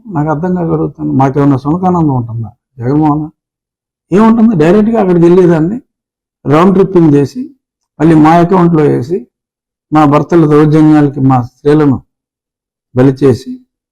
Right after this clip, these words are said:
ఇలా చేస్తావా అని స్త్రీలందరూ అంటున్నారు ఇవాళ. మా జగనం స్త్రీలందరూ ఇదే మాట మాట్లాడుకుంటున్నారు.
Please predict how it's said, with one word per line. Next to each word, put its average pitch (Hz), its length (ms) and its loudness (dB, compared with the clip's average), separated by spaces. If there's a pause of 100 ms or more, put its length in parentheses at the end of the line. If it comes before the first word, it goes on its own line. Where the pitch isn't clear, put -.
(160)
ఇలా 165 140 2
చేస్తావా 175 560 -2
అని 220 140 0
స్త్రీలందరూ 202 600 2
అంటున్నారు 190 400 2
ఇవాళ. 95 200 -8 (1200)
మా 160 180 2
జగనం 135 480 2 (120)
స్త్రీలందరూ 180 680 0
ఇదే 175 300 0
మాట 175 260 0
మాట్లాడుకుంటున్నారు. 165 760 -4